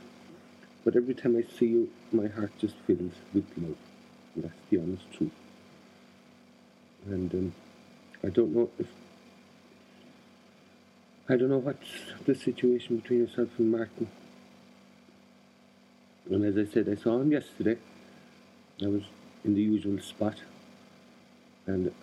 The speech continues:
I, you get this today, if you listen to it, I'll be there for a while today anyway. I met a nice group of guys last night, and they're, uh, doing some kickboxing competition. So, uh, I might go up and have a look at them.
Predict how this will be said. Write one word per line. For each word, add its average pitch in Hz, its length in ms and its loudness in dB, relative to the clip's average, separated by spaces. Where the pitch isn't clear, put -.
I, 98 80 -6
you 87 80 -2
get 107 240 2
this 107 140 2
today, 101 300 4
if 95 140 -4
you 98 80 -2
listen 101 320 -2
to 107 160 0
it, 101 60 -2
I'll 98 80 -2
be 92 120 2
there 98 260 0
for 113 60 6
a 104 40 6
while 123 260 4
today 104 280 0
anyway. 98 280 0
I - 40 -8
met 98 160 0
a 110 40 0
nice 104 240 2
group 110 220 0
of 101 80 -8
guys 98 300 2
last 95 320 -2
night, 98 180 2
and 92 260 -2
they're, 98 160 2
uh, - 380 -4
doing 107 180 2
some 98 200 -2
kickboxing - 720 -2
competition. 95 600 -6
So, 95 360 2
uh, 92 40 -2
I 90 160 -2
might 92 220 -2
go 101 80 2
up 95 120 -4
and 95 80 -8
have 85 120 -4
a 87 40 -4
look 87 160 -4
at 95 100 -8
them. 82 80 -8